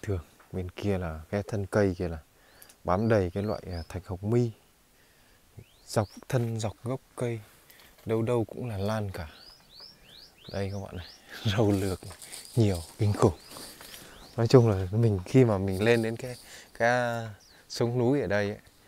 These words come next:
thì, à, nhìn đâu cũng là thấy là những cái loài lan này. Đấy, bám ở trên đá này các bạn này. Thạch hộc mi bám ở trên đá này. Còn trên này là đỉnh núi này. Đấy, trên này là đỉnh núi,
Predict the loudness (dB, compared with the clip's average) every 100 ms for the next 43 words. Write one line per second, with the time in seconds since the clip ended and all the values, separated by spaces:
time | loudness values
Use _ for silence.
0 | _ -8 -2 0 0 -4 -10 -20 -20 -20
1 | -20 _ -6 2 4 6 4 4 2 -4
2 | -2 0 0 0 -2 -2 -2 0 2 2
3 | 0 -2 -6 -10 -18 -20 -20 -20 -20 -20
4 | -6 -4 -4 -8 -10 -6 -6 -6 -8 -6
5 | -4 -4 -2 -2 0 0 -2 -4 -8 -10
6 | -14 -20 -20 -20 _ -20 -20 _ _ -10
7 | -10 -8 -10 -6 -2 -2 -4 -8 -10 -10
8 | -10 -10 -12 -14 -18 -20 -20 -20 -20 -16
9 | -14 -8 -6 -6 -6 -4 -6 -6 -4 -4
10 | -4 -8 -14 -20 -20 -20 -20 -20 -20 -20
11 | -20 -20 -20 -20 -20 -20 -20 _ -18 -14
12 | -14 -8 -2 0 0 -2 -4 -6 -6